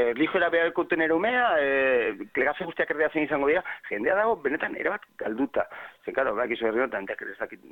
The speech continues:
jendea, e, berez ez dauka, eta, eta guk ez ga-, ez gara, ez, ez gabiltza, ez? Ba, euskararen aldeko apostua eta, eta eskola publikoaren aldeko apostua egiten dugunok,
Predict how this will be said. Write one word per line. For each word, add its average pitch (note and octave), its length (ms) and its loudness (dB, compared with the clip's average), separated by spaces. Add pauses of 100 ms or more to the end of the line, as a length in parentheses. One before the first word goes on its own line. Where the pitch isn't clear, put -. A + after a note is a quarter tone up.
(220)
jendea, A#2+ 440 0
e, - 340 -10 (220)
berez B2+ 260 2
ez A#2+ 80 -4
dauka, C3+ 380 0
eta, A2+ 260 2
eta A#2 240 0
guk E3 240 4
ez C#3+ 80 -4
ga-, D#3 240 2
ez B2+ 80 -4
gara, D3 220 2 (100)
ez, B2+ 60 -2 (180)
ez A#2+ 160 -2
gabiltza, C3+ 400 0
ez? D3+ 160 0
Ba, G2+ 140 2 (100)
euskararen B2 480 0
aldeko B2 320 0
apostua A#2+ 480 0
eta, A#2 220 0 (420)
eta - 240 -2
eskola B2+ 320 0
publikoaren B2+ 320 0
aldeko B2+ 220 0
apostua - 240 -2
egiten B2+ 180 0
dugunok, D3 320 0